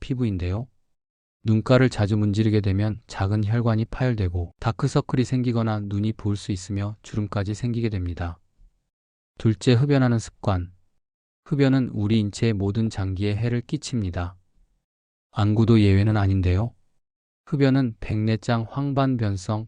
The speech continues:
포도막염, 안구건조증, 당뇨, 망막병증에 걸리는 원인을 제공합니다. 셋째, 야외에서 선글라스를 착용하지 않는 습관.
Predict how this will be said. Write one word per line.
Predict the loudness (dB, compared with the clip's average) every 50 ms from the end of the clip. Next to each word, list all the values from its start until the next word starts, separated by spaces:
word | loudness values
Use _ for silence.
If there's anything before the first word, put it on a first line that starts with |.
| -12 -12
포도막염, | -6 -2 0 2 2 2 2 2 2 0 -2 -2 -4 -4
안구건조증, | -6 -4 -4 -4 -2 -2 -2 0 0 0 0 -2 -2 -2 -2 -4 -6 -6 -8 -12 _ _ -14
당뇨, | -10 -8 -4 -4 -2 0 0 0
망막병증에 | 0 0 -2 -2 -2 -4 -4 -6 -6 -6 -6 -6 -6 -6 -6 -6 -4 -4 -4
걸리는 | -4 -4 -4 -2 -2 -2 -2 -4 -6 -8 -10 _
원인을 | -6 -4 -4 -2 -2 -2 -4 -6
제공합니다. | -6 -6 -6 -4 -4 -4 -4 -4 -4 -4 -6 -6 -8 -8 -10 -14 _ _ _ _ _ _ _ _ _ _ _ _ _ _ _ _ _ _ -6
셋째, | -2 -2 -2 0 2 4 4 6
야외에서 | 6 6 4 4 4 2 2 0 0 0 0
선글라스를 | -2 -2 0 0 2 2 4 4 4 2 0 -2 -2 -2 -2
착용하지 | -2 -2 -2 0 0 2 0 0 0 0
않는 | 0 0 0 -2
습관. | -2 -4 -8 -12 -8 -4 -2 -2 -2 -4 -8